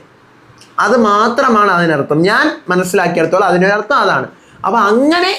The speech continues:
ഒരു കണ്ടസ്റ്റന്റിനെ പറയരുത്, ജാക്കി വെക്കാൻ വന്ന് നിൽക്കുന്ന പോലെ ഉണ്ട് എന്ന്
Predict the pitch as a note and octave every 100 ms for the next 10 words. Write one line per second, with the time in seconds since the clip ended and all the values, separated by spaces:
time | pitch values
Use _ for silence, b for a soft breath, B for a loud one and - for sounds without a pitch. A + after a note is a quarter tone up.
0 | - G#3+ G#3+ E3+ E3 - F3 E3 F#3+ A3
1 | - D3 C#3 C3 A#2+ A#2 D3 D#3+ D#3+ D#3+
2 | C#3+ D3 C3 B2+ C3 A#2+ C3 C3 B2 B2+
3 | B2 C3+ F3+ A3+ C#3+ D3